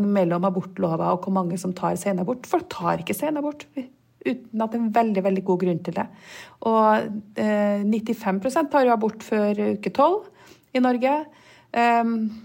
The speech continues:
åt-, over åtti prosent tar fra uke ni. Altså, når kvinner fikk, har fått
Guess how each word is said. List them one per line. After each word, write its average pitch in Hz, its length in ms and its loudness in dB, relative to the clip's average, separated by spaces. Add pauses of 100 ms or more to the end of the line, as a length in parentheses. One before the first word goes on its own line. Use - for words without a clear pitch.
(320)
åt-, - 280 -6
over 214 200 4
åtti 208 240 -4
prosent 311 300 -2
tar 269 140 0
fra 254 220 -4
uke 247 120 -4
ni. 277 360 0
Altså, 262 260 2
når 254 140 2
kvinner 233 260 2
fikk, - 220 -8
har 240 100 2
fått - 160 -4